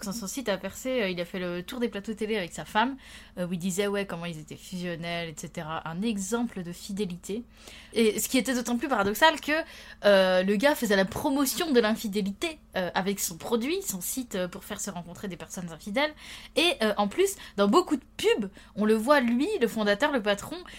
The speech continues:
mis en scène avec des mannequins qui l'embrassent. Euh, alors que, enfin, tu sais, des mannequins trop belles, alors que lui, euh, c'est un vieux daron de cinquante ans, euh, trop chelou. Et, euh, donc, du coup,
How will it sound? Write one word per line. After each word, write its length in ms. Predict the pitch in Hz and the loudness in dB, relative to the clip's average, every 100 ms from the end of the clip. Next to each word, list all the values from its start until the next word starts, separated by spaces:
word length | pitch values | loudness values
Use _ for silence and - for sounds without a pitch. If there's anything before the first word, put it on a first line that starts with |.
| - | -6
mis 200 | 196 311 | 0 2
en 80 | 311 | 2
scène 260 | 262 339 349 | 4 2 4
avec 260 | 202 196 185 | 4 4 2
des 140 | 185 | 2
mannequins 520 | 202 247 285 277 330 381 | 4 6 4 2 0 -2
qui 160 | - 202 | -4 -2
l'embrassent. 800 | 220 285 233 - 240 311 - - 180 - - - - - - - 190 | 0 2 0 0 -2 -2 -4 -4 -8 -12 -20 -20 -20 -20 -20 -8 -4
Euh, 960 | 180 175 175 165 165 160 156 - - - | -2 -2 -4 -6 -8 -8 -10 -10 -10 0
alors 240 | 196 214 | 2 2
que, 220 | - 202 180 | 2 0 0
enfin, 220 | - 185 | 0 0
tu 100 | 180 | 2
sais, 40 | 269 | 2
des 80 | 214 | 4
mannequins 300 | 196 185 202 | 4 2 0
trop 180 | - | 2
belles, 180 | 240 247 | 2 4
alors 220 | 196 175 | 4 0
que 60 | - | -2
lui, 320 | 190 202 247 | -4 -2 0
euh, 40 | 180 | 0
c'est 100 | 190 | -2
un 80 | 170 | -2
vieux 160 | 180 | -2
daron 300 | 220 202 214 | 0 0 0
de 40 | 208 | -2
cinquante 380 | 208 185 190 185 | -4 -4 -6 -6
ans, 220 | 208 196 | -6 -6
euh, 160 | 151 151 | -6 -10
trop 160 | - | -10
chelou. 260 | 208 196 226 - - - - | -10 -10 -12 -14 -20 -10 2
Et, 120 | 302 359 226 | 4 6 4
euh, 160 | 214 | 4
donc, 180 | 208 220 | 4 2
du 100 | 208 | 2
coup, 120 | 262 | 2